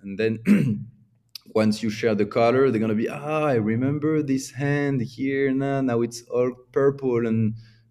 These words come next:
and green." Like, uh, <clears throat> I, I connect with the story, 'cause story are, s-, are things that are built in your head.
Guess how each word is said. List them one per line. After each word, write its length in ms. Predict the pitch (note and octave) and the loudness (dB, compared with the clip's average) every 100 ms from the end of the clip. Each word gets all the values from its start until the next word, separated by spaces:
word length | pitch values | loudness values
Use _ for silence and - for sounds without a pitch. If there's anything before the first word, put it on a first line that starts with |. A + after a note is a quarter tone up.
| - | -6
and 200 | G#2 G2 | -4 0
green." 480 | A#2 C#3+ C#3+ C#3 | 2 4 2 0
Like, 320 | A2 G2+ G2+ A2+ | 0 -2 -2 -2
uh, 320 | G2+ G2 G2 | -2 -2 -4
<clears throat> 1200 | - G3+ C#3+ G#2 - - _ _ _ _ _ - - | 0 4 4 0 -6 -16 _ _ _ _ _ -14 -4
I, 300 | G2 F#2+ G#2 | -2 0 -2
I 40 | |
connect 380 | G2+ A#2+ A#2 A#2 | 0 0 0 -2
with 160 | A#2 G2+ | -4 -4
the 80 | |
story, 600 | G#2 G#2 A#2 B2+ D3 C#3+ - - _ | -4 0 2 2 -2 -6 -18 -20 _
'cause 380 | - D3 C3+ C#3 | 0 0 0 -10
story 440 | - C3 C#3 E3 D3+ | -6 0 4 4 4
are, 80 | |
s-, 220 | A#2 - - | 2 -4 -6
are 400 | A2 A2+ A#2+ - | 0 0 0 -2
things 300 | C#3 C#3 G#2+ | 0 0 2
that 300 | A2+ A2 - - _ _ _ _ | 2 0 -6 -20 _ _ _ _
are 140 | G#2+ A2 | -2 0
built 340 | G2+ B2+ A2+ | 0 0 0
in 120 | G#2+ | 2
your 160 | G#2 G2 | 2 2
head. 480 | G#2 G#2+ F2 - | 0 0 0 -8